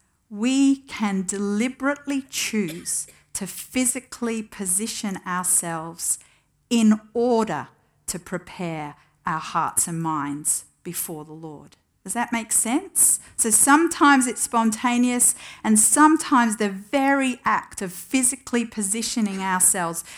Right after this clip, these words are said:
before the Lord in a certain way actually prepares our hearts and minds. So it's not because of our heart and mind that we position ourselves in that way, but sometimes even in spite of,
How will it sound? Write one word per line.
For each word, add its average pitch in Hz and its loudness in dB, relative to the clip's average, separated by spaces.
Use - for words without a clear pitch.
before 240 2
the 233 0
Lord 196 -2
in 190 -4
a 190 -6
certain 196 -2
way 165 -6
actually 202 0
prepares 208 -2
our 185 -2
hearts 170 -4
and 170 -4
minds. 160 -4
So 247 4
it's 240 2
not 285 6
because 320 4
of 185 -2
our 175 -2
heart 170 0
and 170 -4
mind 156 -4
that - -20
we 180 -14
position 170 -6
ourselves 165 -2
in 160 -8
that 165 -6
way, 156 -8
but 196 -2
sometimes 247 4
even 202 -2
in 190 -2
spite 262 4
of, 170 -2